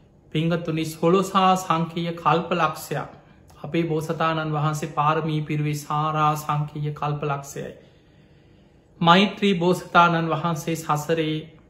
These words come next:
වීරිය අධික බෝසතාණන් වහන්සේ නමක්. සොළොස් හා සංඛ්‍යා කල්ප ලක්ෂයක් පාරමී පුරලා බුදු වෙන්නේ මේ මහා භද්‍ර කල්පේ ඊළඟ බුදුරජාණන් වහන්සේ හැටියට.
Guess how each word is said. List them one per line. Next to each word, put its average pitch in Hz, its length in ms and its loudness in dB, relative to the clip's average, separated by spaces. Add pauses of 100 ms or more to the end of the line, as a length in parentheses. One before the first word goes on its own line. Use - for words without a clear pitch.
(180)
වීරිය 185 560 2
අධික 175 340 2
බෝසතාණන් 165 760 -2
වහන්සේ 156 400 -4
නමක්. 151 280 -4 (960)
සොළොස් 196 420 2
හා 208 220 4
සංඛ්‍යා 180 580 -2
කල්ප 165 260 0
ලක්ෂයක් 160 640 -4
පාරමී 156 480 0
පුරලා 147 340 -4
බුදු 151 260 -4
වෙන්නේ 147 360 -2 (360)
මේ 170 220 0
මහා 160 300 2
භද්‍ර 147 340 0
කල්පේ 151 440 0
ඊළඟ 156 340 -2
බුදුරජාණන් 147 720 -2
වහන්සේ 143 400 -4
හැටියට. 147 380 -8